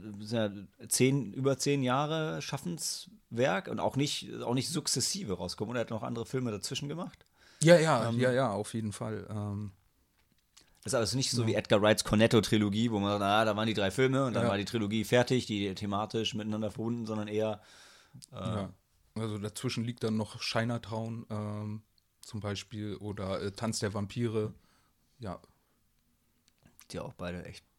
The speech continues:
Speaker 1: bekannt sind. Und ansonsten,
Speaker 2: Ja.
Speaker 1: also die Polanski-Filme, du hattest mir jetzt, äh, Ekel gab's auf einer, als, als schöne Blu-ray, Rosemary's Baby gibt's sowieso immer in, in schönen Editionen.
Speaker 2: Ja.
Speaker 1: Ähm, ähm, The Tenant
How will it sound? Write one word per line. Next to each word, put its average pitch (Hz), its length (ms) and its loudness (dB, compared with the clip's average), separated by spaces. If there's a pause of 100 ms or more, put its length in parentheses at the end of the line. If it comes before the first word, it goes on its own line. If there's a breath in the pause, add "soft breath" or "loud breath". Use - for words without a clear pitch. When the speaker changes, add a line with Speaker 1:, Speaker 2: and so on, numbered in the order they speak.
(180)
Speaker 1:
bekannt - 340 -16
sind. 98 160 -10
Und 95 120 -6
ansonsten, 110 560 -4
Speaker 2:
Ja. 123 60 -6
Speaker 1:
also 104 140 -4
die 101 120 -2
Polanski-Filme, 147 1300 -6 (440 loud breath)
du 107 100 0
hattest 107 180 2
mir 107 160 2
jetzt, - 580 -4
äh, 98 180 -12 (120)
Ekel 120 300 0
gab's 107 240 2
auf 104 140 -6
einer, 98 160 0
als, 95 220 -4
als 92 180 -4
schöne 95 200 4
Blu-ray, 135 280 6
Rosemary's 101 480 2
Baby 107 260 4
gibt's 98 180 -4
sowieso 107 400 -2
immer 110 240 0
in, 104 140 -2
in 101 180 -4
schönen 107 300 -2
Editionen. 110 640 -2
Speaker 2:
Ja. 117 200 0
Speaker 1:
Ähm, 95 520 -2
ähm, 90 840 -6
The 92 80 -6
Tenant 123 360 0